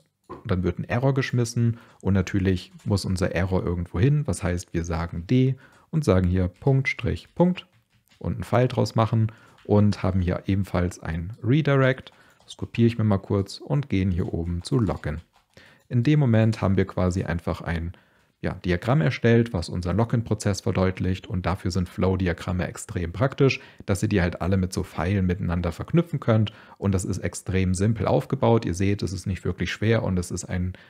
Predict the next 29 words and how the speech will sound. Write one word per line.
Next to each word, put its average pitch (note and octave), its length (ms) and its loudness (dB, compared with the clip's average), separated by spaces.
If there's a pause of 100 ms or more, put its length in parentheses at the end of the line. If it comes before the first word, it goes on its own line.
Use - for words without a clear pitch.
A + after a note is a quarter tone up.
(100)
eine G2 180 -2
große A2 360 0
Hilfe A#2+ 280 2
persönlich, F#2 640 0
wenn F2+ 140 0
man F#2 160 2
so F2+ 160 0
Verlaufsdiagramme F#2 1300 0 (260)
oder F2+ 240 0
Abflussdiagramme F#2 1040 0
wirklich F2+ 300 -4
darstellen A2+ 460 2
möchte G#2+ 280 0
und F#2 80 0
es F#2 120 -2
erklärt F#2+ 420 -2
etwas F#2+ 340 -4
viel, C3 240 0
viel G#2+ 220 0
einfacher, F2+ 560 -2 (240)
als F#2 220 -4
wenn F#2+ 120 2
ihr F#2 80 0
hier G2 220 0
einen F#2 80 -2
Absatz - 560 -4
irgendwie F#2 340 -2
Text - 380 -6
schreibt, A2 400 0